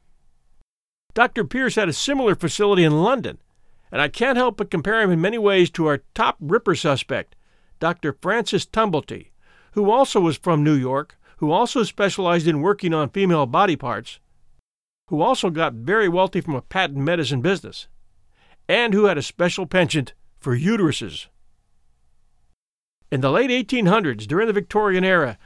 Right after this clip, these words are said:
topics like syphilis, venereal disease, and abortion just weren't discussed. It was taboo. Women who worked in the world's oldest profession generally didn't live long for that reason,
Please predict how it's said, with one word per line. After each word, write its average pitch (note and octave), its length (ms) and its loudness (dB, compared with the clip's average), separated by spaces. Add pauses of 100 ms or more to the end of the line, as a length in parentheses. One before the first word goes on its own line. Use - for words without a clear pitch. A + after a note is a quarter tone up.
(140)
topics B3 400 -4
like D#3+ 140 -2
syphilis, F3 680 -2 (120)
venereal E3+ 420 2
disease, C3+ 480 0
and E3+ 140 -4
abortion C#3+ 580 -2 (320)
just A3+ 260 0
weren't G3 260 2
discussed. D3 680 -4 (140)
It D#3 60 -4
was C#3+ 120 -2
taboo. D3+ 520 2 (960)
Women A3+ 240 0
who G3+ 100 2
worked G#3 320 0
in G3 80 0
the E3+ 100 0
world's G3 460 2
oldest F#3+ 340 0
profession E3 540 -4 (260)
generally G3+ 480 -2
didn't A3+ 340 -2
live A3 260 -2
long E3 260 0
for D#3+ 120 -4
that E3 200 -2
reason, B2 400 -2